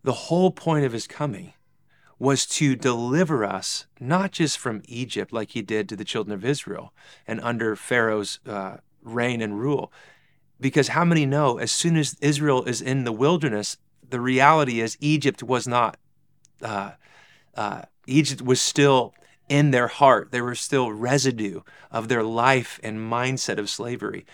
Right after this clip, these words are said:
No, we need God to destroy the works of the devil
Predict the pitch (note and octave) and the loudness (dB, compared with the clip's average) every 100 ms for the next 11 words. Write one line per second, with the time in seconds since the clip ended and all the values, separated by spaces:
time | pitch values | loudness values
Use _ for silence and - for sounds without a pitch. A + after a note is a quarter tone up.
0 | - _ C#3 C3+ A#2 A#2 D3 F3 E3+ C#3+ | -20 _ 0 2 2 2 2 4 4 2
1 | C#3+ C3+ - - B2+ C#3 G2+ F#2 - _ | 0 -2 -6 -14 -10 -8 -8 -12 -18 _
2 | _ _ _ _ _ _ _ - C#3 A#2 | _ _ _ _ _ _ _ -2 -2 0
3 | A2+ - - - - C#3+ D3 C3+ A#2+ A2+ | -2 -2 -4 -8 -2 2 4 2 0 -2
4 | G#2+ - G#2 - G2+ F2 - - | -4 -8 -10 -12 -14 -18 -20 -20